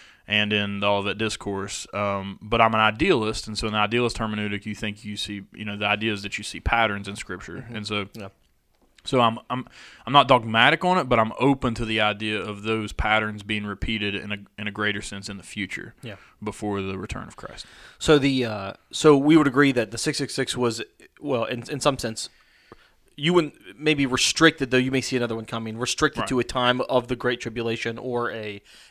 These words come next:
Speaker 2: echo of that.
Speaker 1: Mm-hmm.
Speaker 2: Okay, so the, uh, it's, it's, it's, um, do you know, by the way, I, I
Speaker 1: And I think if you, ma-,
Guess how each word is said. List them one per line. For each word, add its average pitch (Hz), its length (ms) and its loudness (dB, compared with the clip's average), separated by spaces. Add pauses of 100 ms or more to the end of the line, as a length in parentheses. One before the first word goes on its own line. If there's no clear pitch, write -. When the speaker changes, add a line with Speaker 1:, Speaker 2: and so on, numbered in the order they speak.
(100)
Speaker 2:
echo 120 360 2
of 117 160 2
that. 95 420 -8
Speaker 1:
Mm-hmm. 117 240 -6 (160)
Speaker 2:
Okay, 110 200 0
so 143 400 4
the, 135 280 2
uh, 104 200 -2 (840)
it's, 165 240 0
it's, - 380 -6
it's, 160 200 -4
um, 127 420 4
do 190 100 -4
you 254 40 2
know, 254 120 4
by 147 100 4
the 139 80 6
way, 117 160 4
I, 110 80 -2
I 131 60 -4 (140)
Speaker 1:
And 143 100 4
I 151 40 2
think 170 200 -2
if 147 100 -4
you, 160 80 -2
ma-, 143 120 -2